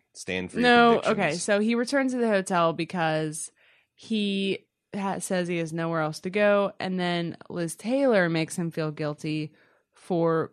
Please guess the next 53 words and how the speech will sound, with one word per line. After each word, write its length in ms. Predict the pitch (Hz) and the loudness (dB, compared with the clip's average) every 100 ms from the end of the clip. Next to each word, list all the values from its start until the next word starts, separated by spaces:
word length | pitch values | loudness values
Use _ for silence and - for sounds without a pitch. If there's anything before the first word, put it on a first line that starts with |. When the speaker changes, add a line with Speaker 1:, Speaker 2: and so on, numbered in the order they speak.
| - | -8
Speaker 2:
how 180 | 185 170 | -4 -2
the, 180 | 165 - | -2 -6
the 140 | - 170 | -8 -2
way 160 | 156 | -2
he 140 | 160 160 | -2 -4
treated 320 | 180 151 139 | -6 -6 -8
his 120 | 147 | -6
mom. 360 | 165 139 131 - | -4 -4 -4 -6
And 100 | 156 | -8
it's 180 | 160 - | -8 -2
like, 180 | 160 160 | -2 -2
"Hello, 540 | 165 180 247 262 226 | -4 0 2 4 4
you've 340 | 220 208 240 220 | 2 2 0 2
been 200 | 220 202 | 2 2
witnessing" 680 | 214 185 175 170 160 170 - _ - | -2 -2 -4 -4 -4 -6 -10 _ -12
Speaker 1:
Yeah, 520 | 165 220 226 147 107 | 0 4 6 8 6
and 100 | 107 | 4
he 120 | 170 | -2
says 280 | 180 190 175 | 0 -2 0
your 100 | 165 | 0
mom's 360 | 151 143 143 - | 2 2 2 -2
t-, 80 | - | 4
off, 240 | 131 135 | 4 4
and 140 | 143 156 | 0 -2
that's 140 | 180 | -2
the 100 | 180 | -4
thing. 180 | 180 170 | -2 -2
It's 80 | 135 | -2
like, 120 | 127 | 0
Russell 240 | 190 214 | 0 2
Edgington, 580 | 143 147 139 135 143 127 | 0 0 -4 -6 -4 -2
I 120 | - 123 | 0 0
love 280 | 92 76 | 0 -4
you. 140 | 69 69 | -8 -10
You 220 | 71 107 | -6 -4
know 120 | 87 | -4
I 80 | 76 | -4
love 220 | 69 58 - | -8 -12 -10
you. 160 | 65 | -8
I 60 | 71 | -4
love 220 | 98 101 | -2 -2
you 140 | 95 98 | -2 -4
and 80 | |
your 80 | 90 | -6
forked 300 | - 95 - | -6 -6 -6
penis 580 | 113 110 107 104 - - _ _ _ | -6 -4 -4 -4 -6 -10 _ _ _
Speaker 2:
Yeah. 180 | 190 160 | -8 -6
Speaker 1:
and 360 | 95 92 90 85 | -4 -6 -8 -8
your 300 | 92 92 90 | -4 -4 -4
gay 260 | 87 98 | 0 0
vampire 540 | 95 104 107 113 107 104 | 2 0 0 2 2 2
routine. 640 | 101 101 110 107 104 104 - _ _ | -2 -8 -8 -6 -4 -6 -8 _ _
But 560 | 95 110 110 104 98 | -2 4 6 6 2